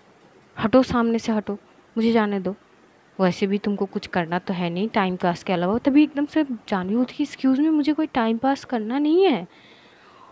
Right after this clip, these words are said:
और तुम भी उतनी important नहीं हो कि मैं तुम्हारे साथ time pass करूँ।" बोलती है, "अच्छा, तो फिर क्या चाहती हो तुम, हुँ? ये बताओ।" अब जानवी बोलती है कि वो,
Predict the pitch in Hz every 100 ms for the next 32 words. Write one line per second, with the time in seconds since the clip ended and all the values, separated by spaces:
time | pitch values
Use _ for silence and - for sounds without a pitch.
0 | - - 320 302 294 349 - 349 330 311
1 | 311 311 311 285 269 320 381 381 339 330
2 | 311 311 311 294 285 262 262 - 214 196
3 | 208 214 214 190 - - 180 147 147 -
4 | - - - 269 247 262 285 285 - 269
5 | - 254 233 220 - - 269 302 _ -
6 | - 220 196 165 165 - - - - -
7 | _ - - - 170 170 170 185 190 202
8 | 196 190 180 185 190 185